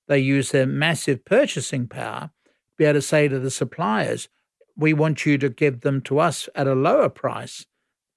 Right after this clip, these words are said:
or else you don't do any sales at all." And this is, um, obviously very difficult for the manufacturers, and it's difficult for local retail suppliers, retail outlets who are trying to compete against Amazon.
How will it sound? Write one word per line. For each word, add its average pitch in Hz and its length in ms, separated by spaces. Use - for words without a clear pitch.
or 165 180
else 165 220
you 165 60
don't 165 220
do 160 160
any 160 380
sales 165 640
at 160 80
all." 180 400
And 156 140
this 208 180
is, 135 300
um, 143 320
obviously 165 380
very 147 280
difficult 131 560
for 139 460
the 135 160
manufacturers, 147 960
and 135 160
it's 131 140
difficult 135 480
for 139 360
local 143 540
retail 143 640
suppliers, 147 920
retail 151 380
outlets - 500
who 151 80
are 139 40
trying 156 180
to 151 80
compete 156 400
against 165 360
Amazon. 185 340